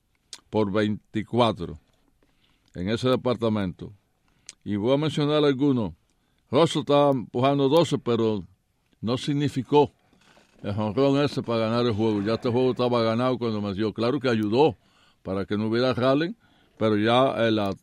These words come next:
en la primera base y la tercera base habían dado los escopetazos para irse arriba. Eh, otra, otra cosa, Rosso. Después viene Rizzo con nueve. Así que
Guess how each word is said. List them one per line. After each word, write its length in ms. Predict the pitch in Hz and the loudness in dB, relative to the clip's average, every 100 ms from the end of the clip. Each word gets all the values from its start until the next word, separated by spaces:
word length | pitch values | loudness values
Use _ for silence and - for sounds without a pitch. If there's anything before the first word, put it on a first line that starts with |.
| - - 107 | -16 -14 -8
en 80 | 104 | -6
la 120 | 98 | -6
primera 380 | 101 107 135 131 | -6 -2 0 2
base 440 | 135 127 107 - - - | 2 0 -4 -8 -14 -10
y 120 | 107 | -6
la 160 | 101 | -6
tercera 380 | 98 101 131 131 | -6 -4 -2 0
base 280 | 135 143 123 | 0 -2 -2
habían 240 | 117 117 | -2 -2
dado 160 | 117 127 | 0 2
los 200 | 127 117 | 2 2
escopetazos 760 | - 107 104 104 143 - 104 - _ _ _ | 0 -4 -4 0 0 0 -6 -8 _ _ _
para 160 | - 101 | -6 -2
irse 220 | 120 113 | 0 0
arriba. 440 | 117 117 107 95 - _ _ _ _ _ | 0 0 0 -2 -8 _ _ _ _ _
Eh, 60 | 113 | 2
otra, 320 | 135 160 175 | 2 4 4
otra 360 | 151 156 175 165 | 6 4 4 2
cosa, 320 | 165 123 120 | 2 2 0
Rosso. 560 | 104 175 160 127 87 - _ - - | 4 4 4 2 -4 -8 _ -20 -8
Después 320 | 107 - 165 | -6 2 4
viene 240 | 165 160 147 | 4 4 4
Rizzo 400 | 170 170 151 139 | 6 6 4 2
con 400 | 131 123 117 - | 0 0 -2 -4
nueve. 500 | 127 156 160 123 85 _ _ _ _ _ - _ _ 90 | 2 6 6 4 0 _ _ _ _ _ -20 _ _ -8
Así 320 | 95 139 135 | -4 -2 0
que 480 | 151 139 123 107 | 2 4 4 0